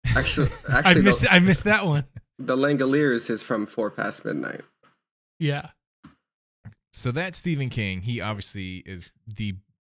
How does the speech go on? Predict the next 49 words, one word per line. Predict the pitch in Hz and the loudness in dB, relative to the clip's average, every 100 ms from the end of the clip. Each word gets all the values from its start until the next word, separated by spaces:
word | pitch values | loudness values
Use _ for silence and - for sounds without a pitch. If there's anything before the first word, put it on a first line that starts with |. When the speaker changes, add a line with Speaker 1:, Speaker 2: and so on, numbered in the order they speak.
| 110 | -4
Speaker 3:
the | 107 | -2
biggest | 95 107 101 98 - - - | 0 0 0 -2 -4 -8 -8
component | 110 98 110 101 87 78 - | -6 -4 -4 -4 -6 -10 -12
of | 90 82 | -12 -10
this | 80 | -8
show. | - - 69 50 - | -8 -8 -10 -12 -12
Speaker 2:
Yeah, | 269 214 | -10 -4
well, | 214 220 | -2 -2
well, | 214 214 | -2 -2
that's | 233 196 | -2 0
his | 190 151 | 0 0
writing. | 151 196 196 156 139 147 - | 4 4 4 4 0 -4 -2
But | 170 | 0
then | 240 233 | 0 0
when | 208 | 2
you | 175 | 2
look | 165 185 - | 2 0 0
at | 175 | -2
what | 156 | 0
he's | 151 127 | 0 -2
done, | 131 160 165 156 147 156 | 0 2 4 2 0 -4
when | - 156 | -2 0
he's | 151 143 | 0 0
touched | - 156 160 - - | -2 -2 -2 -4 -4
his | 208 196 | -4 -4
adaptations, | 196 208 - 214 180 226 220 226 - - _ _ | -6 -6 -6 -6 -6 -8 -10 -12 -14 -16 _ _
Speaker 3:
Right. | 107 98 78 67 _ _ | -8 -6 -6 -10 _ _
Speaker 2:
he | 214 214 | -2 0
has, | 220 196 | 0 -2
like, | 202 - | -4 -4
the | |
reverse | 170 156 135 165 151 - | -2 -2 0 0 0 -2
Midas | 147 139 135 - | -2 -2 -4 -6
touch. | - _ - - - - | -12 _ -18 -18 -20 -10
I | - | -2
Speaker 3:
Well, | 143 | 0
and | 139 | 2
Speaker 2:
mean, | 123 | 0
Speaker 3:
you, | 120 120 - | -2 -4 -6
and | 117 117 | -8 -6
you | 117 | -4
were | 120 | -2
saying | - 110 104 | -2 -4 -4
he's | 113 104 | -6 -6
written | 95 95 110 - 151 | -8 -2 -2 -2 -4
some | 151 160 160 | -4 -4 -4
of | 151 | -4
these | 156 160 | -4 -6
episodes? | 139 170 - 175 180 - - | -8 -8 -8 -8 -10 -10 -12